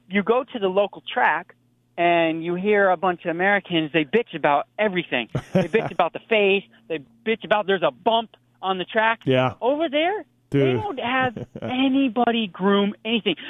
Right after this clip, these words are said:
Speaker 1: And you know how many people ride a dirt bike over there? People think America is, like, the best thing ever for motocross. And I'm like,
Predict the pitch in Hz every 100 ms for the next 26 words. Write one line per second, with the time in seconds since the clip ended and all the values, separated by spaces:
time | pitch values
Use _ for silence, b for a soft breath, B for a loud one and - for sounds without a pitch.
0 | 254 220 220 208 214 262 285 247 262 240
1 | 247 214 - 220 - 233 151 151 190 190
2 | 156 170 208 208 220 220 220 240 240 269
3 | 277 214 214 165 143 156 170 - 143 127
4 | 123 117 - _ _ _ _ _ 151 _
5 | - 175 - 190 170 170 151 147 143 135
6 | 160 202 - 139 131 147 143 139 123